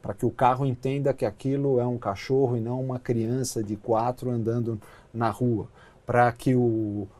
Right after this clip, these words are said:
posto de gasolina consiga falar com o provedor do seguro do carro pra dar sinais vitais do seguro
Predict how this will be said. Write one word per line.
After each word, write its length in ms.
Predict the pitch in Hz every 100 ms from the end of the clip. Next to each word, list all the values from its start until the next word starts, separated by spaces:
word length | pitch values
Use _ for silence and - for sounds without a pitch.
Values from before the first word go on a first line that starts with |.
| - -
posto 460 | 151 170 - -
de 100 | 127
gasolina 680 | 123 123 110 117 131 156 160
consiga 580 | 156 147 123 - 135 127
falar 460 | - 117 113 113 104
com 220 | 110 107
o 40 |
provedor 800 | 95 117 101 107 95 120 131 120 - - - - -
do 200 | 104 123
seguro 680 | - 123 98 127 165 151
do 140 | 117 113
carro 460 | - 135 160 151
pra 240 | 139 131 113
dar 260 | 110 123 123
sinais 480 | - 117 117 113
vitais 500 | 107 104 - 110 110
do 120 | 98 101
seguro 760 | - 101 101 123 156 165 165